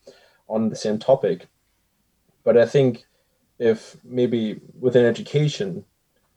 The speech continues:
uh, source criticism is taught, um, not just believing the first thing that comes around because it sounds exciting, but to look at different sources, um, comparing mainstream media to something you read in social media,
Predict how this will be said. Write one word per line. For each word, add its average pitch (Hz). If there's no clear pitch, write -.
uh, -
source 156
criticism 104
is 95
taught, -
um, 95
not 117
just -
believing 117
the 107
first 117
thing 107
that 98
comes 101
around 123
because 101
it 98
sounds 127
exciting, 95
but 98
to 110
look 107
at 104
different 113
sources, 113
um, 101
comparing 117
mainstream 120
media 110
to -
something 110
you 110
read 110
in 110
social 110
media, 110